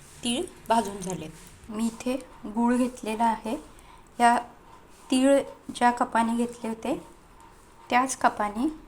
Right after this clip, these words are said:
एक कप आणि पाव कप वरती एवढा हा गूळ घेतलेला आहे. आता हा जो गूळ आहे,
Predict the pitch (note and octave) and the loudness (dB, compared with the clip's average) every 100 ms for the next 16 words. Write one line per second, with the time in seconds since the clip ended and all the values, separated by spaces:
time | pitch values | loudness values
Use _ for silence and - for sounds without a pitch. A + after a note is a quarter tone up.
0 | - - B3 B3+ - B3+ D4+ - - - | -12 -2 -2 -2 0 0 0 -4 -20 -18
1 | - G#3 A3 C#4+ - - - - - C4 | -2 2 2 0 -2 -12 -20 0 12 12
2 | A#3 - - - - - - F3+ E3+ - | 12 6 -8 -12 -20 -14 0 0 0 -4
3 | A#3+ - - - - - - A3+ G#3 A#3+ | -8 -8 -14 -20 -20 -14 -6 -4 2 2
4 | C#4 G3+ C4+ - - - - A#3+ B3 A3 | 2 0 -2 -6 -20 -16 -4 0 2 2
5 | F3+ - F3 E3+ E3 - F3 - - - | -2 -4 -2 -2 -4 -8 -14 -18 -20 -20
6 | - - - - - - - - - - | -20 -20 -20 -20 -20 -20 -20 -20 -20 -20
7 | - - - - - A3 - A#3+ A#3 A#3 | -20 -20 -20 -20 -12 -2 0 4 4 4
8 | B3+ C#4 B3+ C4 B3 | 4 2 2 2 2